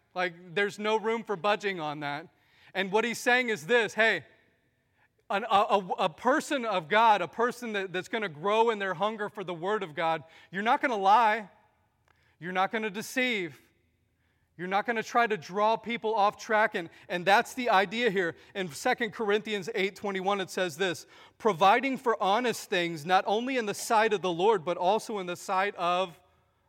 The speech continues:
men." God wants you to be honest.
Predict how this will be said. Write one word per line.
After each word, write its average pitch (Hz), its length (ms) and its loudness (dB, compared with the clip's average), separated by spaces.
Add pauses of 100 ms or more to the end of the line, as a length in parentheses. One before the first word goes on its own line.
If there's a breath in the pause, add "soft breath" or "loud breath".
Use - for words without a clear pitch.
men." 151 520 -6 (1080)
God 185 280 2
wants 202 260 -6
you 202 60 -6
to 175 80 -6
be 175 140 -8
honest. 170 520 -6